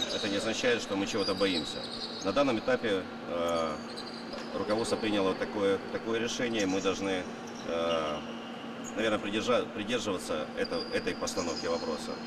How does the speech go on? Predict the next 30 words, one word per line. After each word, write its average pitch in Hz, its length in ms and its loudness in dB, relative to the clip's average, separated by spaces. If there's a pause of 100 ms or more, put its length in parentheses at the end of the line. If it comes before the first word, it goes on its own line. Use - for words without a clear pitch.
(400)
Но 104 480 4 (260)
я 120 140 6
уверен, 117 260 2
что 101 140 -2
это 95 160 2
не, 92 340 2 (540)
если 113 240 2
этот 110 180 0
сезон 95 360 0
мы 90 160 0
сыграем 92 400 2
без 95 200 -2
Еврокубков, 113 640 0 (500)
это 101 200 0
будет 101 220 -2
как - 160 -2
раз 90 180 0
аккумуляция, 92 560 0
наверное, 85 260 0
сил 101 320 0 (380)
и, 85 320 0
э, 76 300 2 (920)
ну, 85 60 -4
мастерства, 95 560 2
наверное, 78 300 0
да, 92 100 2
чтобы 80 260 -4
в - 40 -6
следующем 98 340 0
сезоне 101 480 0